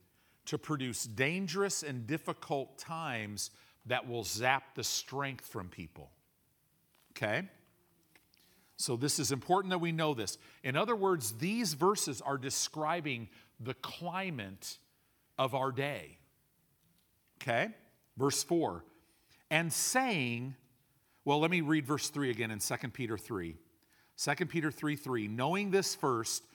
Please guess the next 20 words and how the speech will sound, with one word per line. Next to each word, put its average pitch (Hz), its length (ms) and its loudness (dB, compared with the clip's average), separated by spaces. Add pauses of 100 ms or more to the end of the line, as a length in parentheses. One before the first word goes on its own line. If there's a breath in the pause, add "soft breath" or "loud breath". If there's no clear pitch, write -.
(280 loud breath)
that 127 180 0
there 151 160 4
shall 131 200 0
come 180 420 0
in 156 160 -4
the 135 100 2
last 131 520 4
days 131 280 2
scoffers 151 880 4 (320 loud breath)
walking 175 540 4
over, 156 240 2 (200)
after 156 320 4
their 143 220 4
own 170 220 0
lusts 131 640 2 (460 soft breath)
and 143 260 2
saying," 143 960 0 (320 loud breath)
so 180 220 0
they're 175 120 6
walking, 208 640 4